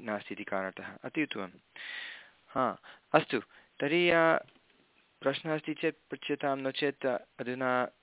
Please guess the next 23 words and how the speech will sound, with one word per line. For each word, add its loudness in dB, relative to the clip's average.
विरमाम। 0
अ, -12
अनन्तरम् -4
अहं 2
द्रक्ष्यामि, 6
म्, -6
एतत् 2
एवम्, 4
एवं 0
भाति 6
मम 0
यत्, 4
अ, -2
सर्वत्र 8
अत्र, 6
म्, -6
विकल्पेन 4
रूपद्वयं 2
स्यात्, 2
सन्तु, 0
सन्तु, -2
सन्धि, -2
सन्धि -4